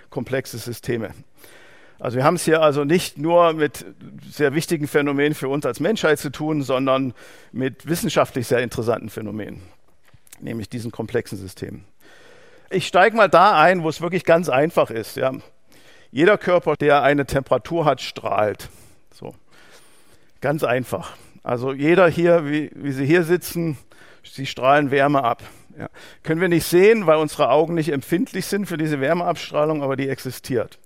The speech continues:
überall. Und das ist eine ganz wichtige Gesetzmäßigkeit. Und wenn man das weiß, äh, hat man schon sehr viel vom Klimawandel verstanden. Fehlt gar nicht mehr so viel. Aber k-, kurz mal als Beispiel, ja,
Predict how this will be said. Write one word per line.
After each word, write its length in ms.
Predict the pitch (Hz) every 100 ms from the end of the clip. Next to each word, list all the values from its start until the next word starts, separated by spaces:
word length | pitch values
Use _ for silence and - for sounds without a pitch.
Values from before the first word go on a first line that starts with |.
| - - - -
überall. 460 | - 143 135 110 110
Und 180 | 120 156
das 100 | 160
ist 160 | 147
eine 80 | 156
ganz 300 | 156 196 170
wichtige 400 | 190 190 147 147
Gesetzmäßigkeit. 1040 | 156 131 214 - 190 190 196 - 196 214
Und 140 | 160 139
wenn 100 | 151
man 160 | 147
das 320 | 147 175 - - _
weiß, 680 | - 127 131 233 277 - - - - - - _ _ _ - -
äh, 40 |
hat 240 | 139 131 -
man 100 | 165
schon 160 | 170
sehr 180 | 147 175
viel 280 | - 180 185
vom 140 | 160
Klimawandel 580 | 170 214 151 127 117 110
verstanden. 580 | - 117 120 107 - 101
Fehlt 300 | - 170 -
gar 120 | 123
nicht 140 | 123
mehr 160 | 123 117
so 140 | 123
viel. 240 | 123 101 98
Aber 340 | 123 135 104
k-, 160 | - 165
kurz 240 | - 202 214
mal 100 | 180
als 180 | 156 -
Beispiel, 460 | 143 170 190 170
ja, 160 | 156